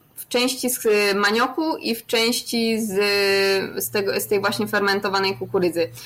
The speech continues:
Więc tak jakby powiedziałam, że są takie trzy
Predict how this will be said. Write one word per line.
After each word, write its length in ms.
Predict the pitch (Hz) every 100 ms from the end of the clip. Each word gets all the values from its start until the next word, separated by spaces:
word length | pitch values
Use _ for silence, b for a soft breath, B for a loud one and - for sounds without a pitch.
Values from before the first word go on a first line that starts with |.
| B -
Więc 180 | 214
tak 140 | 214 240
jakby 180 | 247 247
powiedziałam, 520 | 247 233 247 247 240
że 120 | 247
są 140 | 240
takie 340 | 226 226 220 214 - - - _ -
trzy 640 | - 240 240 233 240